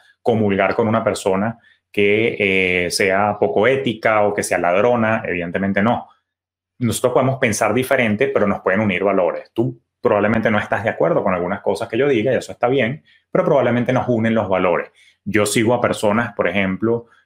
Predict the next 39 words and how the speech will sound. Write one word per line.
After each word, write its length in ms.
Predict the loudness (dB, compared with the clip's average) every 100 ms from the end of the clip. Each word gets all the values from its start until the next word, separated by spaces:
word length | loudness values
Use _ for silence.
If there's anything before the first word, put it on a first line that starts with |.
| -4
eh, 640 | 0 2 2 2 0 -4 -4
que 80 | -2
tienen 240 | 0 0
unas 200 | 0 2
opiniones 420 | 0 0 0 -2
muy 300 | 0 0 2
radicales, 580 | 2 2 2 2 0 0
pero 160 | 0 0
tienen 240 | 0 0
buenos 220 | 2 2 2
valores 300 | 0 0 -2
familiares, 800 | 0 2 2 2 2 0 -2 -8 _ _
este, 280 | -12 -6 -6
son 220 | -4 -4
personas 440 | -2 -2 -2 -2 -4
que 80 |
son 220 | -6 -6 -2
coherentes, 880 | 0 2 2 0 0 0 -2 -6 _ _ _
y 240 | -2 0 0
uno 220 | 0 0
aprende 400 | 0 0 2 2
de 80 | 0
esas 220 | -2 -4
maneras 320 | -4 -2 -2
distintas 560 | -2 -4 -2 -2 0 -2
de 100 | -4
pensar. 460 | -6 -2 -4 -4 _ _
Eso 580 | 0 0 0 0 -2 -8 _ _
ayuda 580 | -2 0 2 2 2 0
a 100 | -2
que 100 | 0
uno 340 | 0 0 0 0
vaya 220 | 2 0
aplacando 500 | 0 -2 -2 -4 -4
poco 220 | -2 -2
a 80 | -2
poco 300 | -2 0 0
el 100 | 2
ego 320 | 2 0 -4